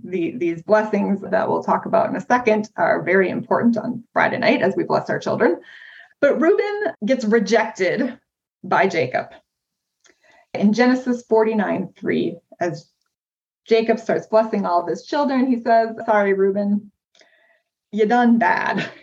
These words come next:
You went and you sinned with Bilhah." And so then you have to go back in the text and remember what exactly Reuben did. And he slept with his father's concubine or his father's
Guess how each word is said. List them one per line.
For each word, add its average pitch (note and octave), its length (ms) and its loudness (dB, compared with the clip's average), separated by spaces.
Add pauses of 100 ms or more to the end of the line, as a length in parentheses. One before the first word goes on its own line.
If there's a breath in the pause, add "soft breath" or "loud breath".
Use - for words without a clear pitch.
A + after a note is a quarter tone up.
(440 loud breath)
You G#3+ 200 -4
went C4+ 340 0
and A#3+ 160 4
you A#3+ 80 2
sinned A3 420 0
with G3 220 -2
Bilhah." - 440 -2 (1200)
And F#3 120 -8
so F3 60 -6
then A3 140 2
you C4 80 4
have A#3+ 100 2
to A#3+ 80 0
go G#3+ 120 4
back F3 240 2
in G3 60 -2
the F3+ 60 -4
text F#3 320 -2
and - 160 -4
remember F3+ 400 0
what G#3 200 4
exactly G3 500 0
Reuben A#3 340 -6
did. B3+ 340 0
And G3 160 0
he A#3+ 280 0
slept - 460 -2
with B3 160 0
his A#3+ 260 -4
father's F#3+ 600 2 (600 soft breath)
concubine A3+ 640 2
or G3 120 2
his G3+ 180 -4
father's F3+ 540 0